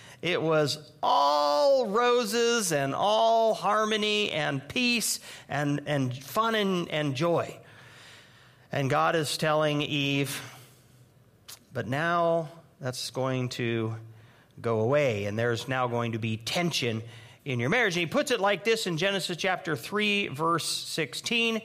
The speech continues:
He says, "Your desire shall be contrary to your husband, but he will rule over you." And this doesn't mean, "Eve, you're going to desire the chiseled body of Adam,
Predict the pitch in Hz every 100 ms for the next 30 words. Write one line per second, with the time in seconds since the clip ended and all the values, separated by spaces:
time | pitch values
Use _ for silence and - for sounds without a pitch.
0 | - - - - - _ - - 147 -
1 | 190 180 - - - 143 180 214 220 226
2 | 220 185 160 147 123 147 247 302 143 117
3 | 139 233 - - - - - 175 170 156
4 | 151 - - 226 240 247 - 226 208 196
5 | - 190 165 160 147 226 202 135 120 120
6 | 143 - - - - - - _ - 131
7 | 160 190 175 156 147 127 170 190 143 147
8 | 156 175 156 143 123 104 107 - - -
9 | - - - - _ _ _ - - -
10 | 175 202 247 - 285 320 294 190 196 190
11 | 190 220 214 - - - - 220 240 196
12 | 190 185 208 180 160 165 131 190 240 247
13 | 226 165 156 - 247 196 160 127 220 233
14 | 180 143 185 247 233 220